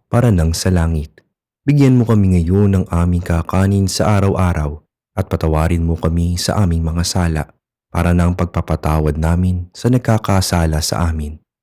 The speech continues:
At huwag mo kaming ipahintulot sa tukso at iadya mo kami sa lahat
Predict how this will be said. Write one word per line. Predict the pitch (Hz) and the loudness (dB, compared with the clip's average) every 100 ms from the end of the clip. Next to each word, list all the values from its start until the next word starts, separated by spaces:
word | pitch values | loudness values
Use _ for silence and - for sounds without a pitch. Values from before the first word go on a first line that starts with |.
| _ - | _ -6
At | 117 | 0
huwag | 147 135 | 2 4
mo | 135 | 2
kaming | 110 101 101 104 | 2 2 4 2
ipahintulot | 95 92 90 85 104 107 110 | 2 2 2 2 2 0 0
sa | 113 | -2
tukso | 107 - - 104 98 - _ _ | -4 -6 -2 -2 -2 -10 _ _
at | 98 | -4
iadya | 92 82 80 92 107 | 0 0 2 2 4
mo | 120 | 2
kami | 117 110 85 80 | 2 0 0 -2
sa | 80 | -2
lahat | 90 90 76 | -2 0 -2